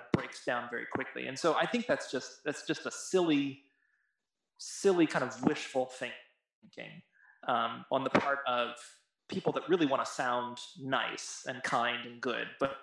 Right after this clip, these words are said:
but really don't think things through very well. Um, and that's only mentioning kind of the three major religions that, that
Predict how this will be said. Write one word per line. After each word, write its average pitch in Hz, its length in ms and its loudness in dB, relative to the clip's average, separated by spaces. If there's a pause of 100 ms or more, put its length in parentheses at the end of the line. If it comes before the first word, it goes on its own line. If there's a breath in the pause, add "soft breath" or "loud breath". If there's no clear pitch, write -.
(120)
but 127 180 2 (200)
really 147 160 4
don't 131 240 2
think 135 180 -8
things 131 280 -10
through 277 220 8
very 117 280 4
well. 62 180 0 (640 soft breath)
Um, 123 320 2 (320)
and 170 160 4
that's 320 180 4
only 202 220 0
mentioning 156 400 -6
kind 135 160 -4
of 120 100 -6
the 139 160 0
three 180 180 0
major 143 300 0
religions 147 680 0
that, 135 140 4 (180)
that 156 100 2